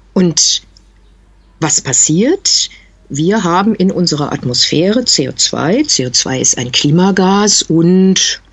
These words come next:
um es gleich zu sagen, ohne dieses Klimagas gäb's uns ja gar nicht.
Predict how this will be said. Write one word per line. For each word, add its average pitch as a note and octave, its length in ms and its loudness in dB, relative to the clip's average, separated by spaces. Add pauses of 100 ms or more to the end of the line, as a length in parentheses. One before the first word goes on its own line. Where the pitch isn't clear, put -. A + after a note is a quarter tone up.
(180)
um D3+ 120 -8
es D3+ 140 -4
gleich D#3 300 -6
zu - 120 -6
sagen, D3+ 460 0 (600)
ohne D#3 360 2
dieses D3 380 0
Klimagas - 720 -2 (100)
gäb's G#2 440 -2
uns E3+ 340 -2
ja F3+ 160 0
gar F#3 240 2
nicht. C4+ 360 0